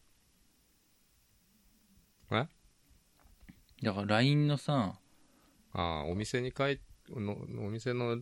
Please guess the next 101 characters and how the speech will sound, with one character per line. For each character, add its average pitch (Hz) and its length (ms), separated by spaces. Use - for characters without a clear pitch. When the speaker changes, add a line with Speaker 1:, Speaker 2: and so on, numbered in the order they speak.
Speaker 1:
レ 120 120
ジ 123 140
の 92 60
と 90 100
こ 85 80
に 82 60
載 85 80
っ 82 40
て 92 140
る 87 80
キ - 120
ュ 92 40
ー - 20
ア - 20
ー 92 40
ル 98 100
コ 107 140
ー 104 40
ド 90 100
じ 73 80
ゃ 73 60
な 90 120
く - 140
て - 160
っ 95 40
て - 160
こ 73 120
と - 100
で - 80
し - 60
ょ？ - 20
Speaker 2:
じ - 160
ゃ 143 60
な 135 140
い。 101 60
な 123 80
ん 139 40
か - 100
自 107 200
分 247 220
の 254 100
キ - 200
ュ 214 60
ー 220 60
ア - 20
ー 220 40
ル 220 80
コ 220 180
ー 196 40
ド 165 240
を - 20
お 123 60
店 123 300
に 147 380
見 117 100
せ 113 180
る 113 120
ん 95 60
で - 40
す。 - 60
Speaker 1:
う - 20
ん。 - 60
Speaker 2:
ち-、 - 260
外 117 180
国 107 200
と 113 100
か 82 160
そ 131 160
う 107 40
だ 90 80
よ 85 40
ね。 87 60
Speaker 1:
あ、 - 20
逆 101 320
パ 151 200
タ 151 160
ー 98 100
ン 62 40
ね。 - 40
Speaker 2:
そ - 180
れ 226 100
を 240 160
ピ 160 200
ッ 170 80
て 131 120
や 117 80
っ 110 60
て 151 340
Speaker 1:
う 95 60
ん。 - 60
Speaker 2:
支 85 60
払 120 600
う 110 80
の 104 100
が 92 80
普 - 140
通 107 160
じ 98 80
ゃ 90 80
な 110 140
い？ 170 100